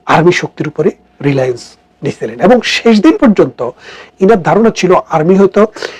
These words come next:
একটা স্লো and স্টেডি ওয়েতে ছেলেপেলেদেরকে বুঝিয়ে সুজিয়ে ঝামেলাটা শেষ করবে।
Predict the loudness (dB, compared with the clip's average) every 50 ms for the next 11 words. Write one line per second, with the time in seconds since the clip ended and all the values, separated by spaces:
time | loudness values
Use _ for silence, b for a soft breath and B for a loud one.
0 | B B B -6 -4 0 0 0 0 0 2 4 6 6 8 8 6 4 2 0
1 | -2 -2 0 2 4 4 4 4 2 0 -2 -6 -8 -8 -4 0 2 4 4 4
2 | 4 2 2 0 -2 0 0 0 0 0 0 -4 0 2 2 2 2 2 -4 -8
3 | -4 0 2 2 2 0 B B B B B -6 -4 -2 -2 -2 -2 -4 -6 -8
4 | -10 -8 -6 -4 -4 -4 -6 -8 -14 -16 -16